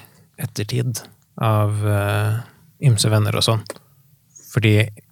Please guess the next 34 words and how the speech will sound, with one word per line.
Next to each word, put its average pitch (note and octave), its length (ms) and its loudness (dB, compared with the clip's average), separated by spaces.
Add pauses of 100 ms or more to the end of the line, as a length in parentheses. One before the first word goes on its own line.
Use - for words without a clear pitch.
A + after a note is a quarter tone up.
(520)
jeg A#2 380 2
tror B2+ 100 4
jeg B2 80 6
hadde A#2 160 0
det A#2+ 100 4
mye A2+ 200 4
verre G#2+ 340 2
enn A2+ 160 0
det G#2 100 0
jeg G#2 140 0
husker A2 340 0
å A2 80 2
ha G#2 140 2
hatt G#2 120 -4
det. C3 140 2 (1200)
Ehm, B2 340 -2
og C3 80 -2
da A#2+ 60 4
tror A#2+ 160 2
jeg A#2 80 2
det - 40 -4
kan B2 100 2
ha A#2 100 2
vært G#2+ 100 -2
en A#2 120 0
lettelse G#2+ 500 -6
for A#2 100 -2
mange G#2+ 320 0 (720)
å A#2+ 100 2
liksom G2+ 460 0 (400)
se - 300 -2
at G#2+ 220 -2
jeg G2+ 200 -2
fant G2+ 540 -6